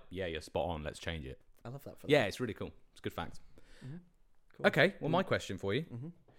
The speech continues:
Speaker 1: This is a question in three parts.
Speaker 2: Oh, good lord.
Speaker 1: So I want you to tell me, what is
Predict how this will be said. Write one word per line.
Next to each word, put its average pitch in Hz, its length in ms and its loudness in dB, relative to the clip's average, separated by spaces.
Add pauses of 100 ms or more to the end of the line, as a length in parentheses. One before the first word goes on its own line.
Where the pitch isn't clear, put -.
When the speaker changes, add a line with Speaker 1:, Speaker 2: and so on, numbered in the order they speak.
(960)
Speaker 1:
This 196 160 2
is 226 120 2
a 214 40 6
question 170 360 6
in 127 100 4
three 131 320 4
parts. - 560 -4
Speaker 2:
Oh, 123 140 -10 (140)
good 135 140 -10
lord. 101 300 -6 (380)
Speaker 1:
So 135 180 8
I 175 80 12
want 202 160 6
you 143 60 0
to - 60 -4
tell 123 120 4
me, 104 120 4
what 131 280 6
is 101 300 4